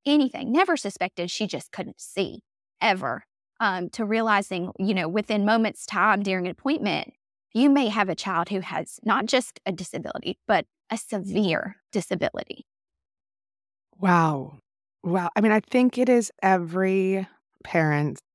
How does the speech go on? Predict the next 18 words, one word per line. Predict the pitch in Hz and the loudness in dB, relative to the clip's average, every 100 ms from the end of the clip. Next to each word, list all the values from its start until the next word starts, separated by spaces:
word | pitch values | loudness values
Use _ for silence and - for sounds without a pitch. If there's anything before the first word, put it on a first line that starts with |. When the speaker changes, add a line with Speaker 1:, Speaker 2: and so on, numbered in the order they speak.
| _ - _ _ _ _ _ _ _ _ - | _ -20 _ _ _ _ _ _ _ _ 0
Speaker 2:
nightmare. | 190 233 175 156 160 175 - _ _ _ - | 2 4 4 0 -2 -6 -14 _ _ _ -4
It, | 196 | -2
I | 202 | 0
mean, | 220 | 2
it | 190 226 | 2 0
Speaker 1:
Right. | 262 | 0
Speaker 2:
is. | 170 | -2
I | 220 | 0
know, | 220 240 | 4 6
Speaker 1:
Yes. | 247 214 - | 6 6 0
Speaker 2:
I, | 208 202 - _ _ _ _ - | -4 -4 -8 _ _ _ _ 0
I | 214 | 2
know | 208 214 214 | 4 4 4
that | 208 170 | 2 -2
it's | 165 | -4
every | 156 151 | -4 -2
parent's | 156 143 - | -4 -6 -6
nightmare. | 151 151 | -6 -6